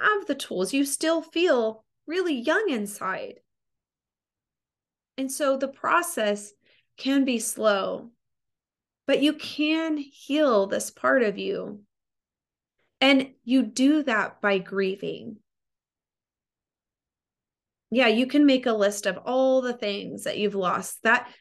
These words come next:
that can help build awareness. But ultimately, grief has to be done in relationship because that's how it was designed to be learned in the first place.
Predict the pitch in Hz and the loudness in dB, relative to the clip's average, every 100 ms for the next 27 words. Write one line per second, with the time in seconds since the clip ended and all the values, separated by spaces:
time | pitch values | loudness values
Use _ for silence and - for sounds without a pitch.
0 | - 233 - 262 240 226 226 214 208 202 | -6 -6 -2 -2 0 -2 -2 0 0 0
1 | - 202 208 202 226 214 - - - - | -6 -6 0 0 0 -4 -6 -14 -14 -14
2 | - _ _ _ _ _ _ 196 240 - | -16 _ _ _ _ _ _ 2 2 4
3 | 262 330 - 226 196 - 196 185 185 190 | 2 2 0 -2 -2 -4 -6 -6 -6 -10
4 | _ _ _ _ _ _ 190 196 208 240 | _ _ _ _ _ _ -8 0 4 4
5 | 302 320 - _ _ - 240 240 240 - | 2 0 -8 _ _ -4 -2 -2 -4 -2
6 | 226 214 202 190 190 190 196 _ _ _ | -2 -2 0 0 0 -4 -6 _ _ _
7 | 196 202 202 196 185 185 190 202 185 - | -4 -2 0 -2 -4 -6 -8 -8 -10 -6
8 | - - - _ _ _ _ _ _ _ | -6 -8 -12 _ _ _ _ _ _ _
9 | _ _ _ _ _ _ _ _ _ _ | _ _ _ _ _ _ _ _ _ _
10 | _ _ _ _ _ 202 202 196 190 - | _ _ _ _ _ -8 -6 -6 -8 -8
11 | 185 185 190 - 185 180 180 180 185 - | -8 -6 -8 -10 -10 -8 -6 -6 -8 -12
12 | _ _ _ _ _ _ _ - 190 185 | _ _ _ _ _ _ _ -4 0 0
13 | 185 185 180 180 170 175 170 - - - | 0 -2 -4 -8 -8 -10 -10 -12 -10 -10
14 | 208 - - | -12 -14 -14